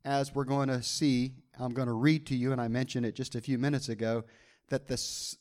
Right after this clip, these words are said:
this phrase, this exact phrase, "The seven spirits of God," is found in the book of Revelation chapter three, four, and five. Let's begin with Revelation chapter three, verse one in the New King James Version.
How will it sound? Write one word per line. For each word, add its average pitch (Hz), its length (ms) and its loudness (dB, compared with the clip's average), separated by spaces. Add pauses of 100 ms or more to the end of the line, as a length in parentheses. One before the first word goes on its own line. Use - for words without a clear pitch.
(120)
this 165 260 -2
phrase, 143 640 2
this 156 240 -2
exact 139 580 0
phrase, 120 600 0
"The 123 120 -8
seven 151 400 0
spirits 139 400 -4
of 117 80 -8
God," 123 320 2 (400)
is 139 260 -2
found 139 440 0
in 123 100 -4
the 123 80 -4
book 131 220 -2
of 117 100 -4
Revelation 117 680 -4 (180)
chapter 120 340 -4
three, 113 480 -4 (420)
four, 110 600 -2
and 107 200 -6
five. 95 480 -4 (360)
Let's 180 160 0
begin 160 320 4
with 139 160 0
Revelation 135 500 2
chapter 127 320 -2
three, 139 220 2
verse 123 340 0
one 131 440 2 (380)
in 196 200 2
the 175 100 4
New 170 160 4
King 160 300 2
James 147 320 4
Version. 117 560 4